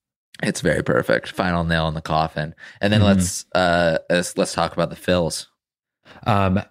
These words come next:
Speaker 2: yeah, the, the fills, I think we've been waiting for this batter-, battle for a really long time. It had to be epic for it to pay off, and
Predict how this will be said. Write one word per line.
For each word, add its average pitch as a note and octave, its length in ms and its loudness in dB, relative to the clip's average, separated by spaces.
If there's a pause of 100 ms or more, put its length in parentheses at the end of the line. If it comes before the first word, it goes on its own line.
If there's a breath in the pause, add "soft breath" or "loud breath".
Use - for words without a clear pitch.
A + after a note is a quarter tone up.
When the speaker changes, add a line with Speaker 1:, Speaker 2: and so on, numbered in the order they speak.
(100)
Speaker 2:
yeah, G2 400 0 (100)
the, G2+ 680 2
the B2+ 160 -2
fills, D#3 500 2 (160)
I B2 100 0
think - 360 -2 (960)
we've A#2+ 200 4
been A#2 500 4 (180)
waiting G#2+ 800 0 (960 soft breath)
for B2+ 220 4
this G#2+ 180 4
batter-, G2+ 320 2 (120)
battle G#2+ 320 2
for G2+ 180 0
a G2 40 2
really F#2+ 220 0
long F#2 180 -2
time. F#2 420 -4
It A#2 120 -4
had G#2 280 -4
to G#2+ 80 -2
be G2+ 200 -2
epic G2 320 -2
for G2+ 180 0
it F#2+ 140 -2
to - 80 -10
pay F#2+ 260 0
off, F2+ 380 -2 (140)
and F2 460 -4